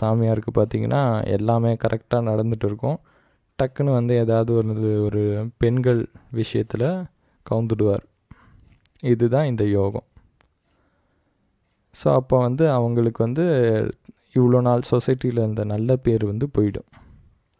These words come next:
இது வந்து பெரிய பெரிய மகான்களுக்கே அந்த மாதிரி இருக்குன்னா, நம்ம ஒரு சாதாரண மனுஷங்க,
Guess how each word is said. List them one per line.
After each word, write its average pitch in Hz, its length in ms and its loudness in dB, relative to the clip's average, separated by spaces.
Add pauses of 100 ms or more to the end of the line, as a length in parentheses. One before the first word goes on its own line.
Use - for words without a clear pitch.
(1300)
இது 135 220 2
வந்து 127 720 2
பெரிய 147 300 4
பெரிய 127 300 2
மகான்களுக்கே 123 840 0
அந்த 107 240 0
மாதிரி 107 240 -2
இருக்குன்னா, 107 580 -4 (260)
நம்ம 135 240 2
ஒரு 127 160 2
சாதாரண 120 440 0
மனுஷங்க, 107 520 -4